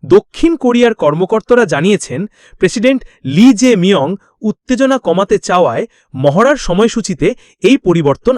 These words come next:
আনা হয়েছে। তবে বিশ্লেষকরা মনে করছেন, পিয়ংইয়ং এর প্রতিক্রিয়ায় ইতিবাচক হবে না।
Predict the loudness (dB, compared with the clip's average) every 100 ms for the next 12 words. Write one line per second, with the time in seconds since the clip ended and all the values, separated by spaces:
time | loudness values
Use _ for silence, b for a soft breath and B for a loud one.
0 | 0 -2 -2 -8 -10 -16 -18 _ _ _
1 | -2 0 0 -4 -4 -2 -2 -2 -2 -2
2 | 0 -2 -2 -6 -6 b b b 2 4
3 | 4 2 0 0 -2 -2 -2 -2 -2 -4
4 | -2 0 0 b b -6 -4 -2 -2 -2
5 | -6 -6 -6 -4 -6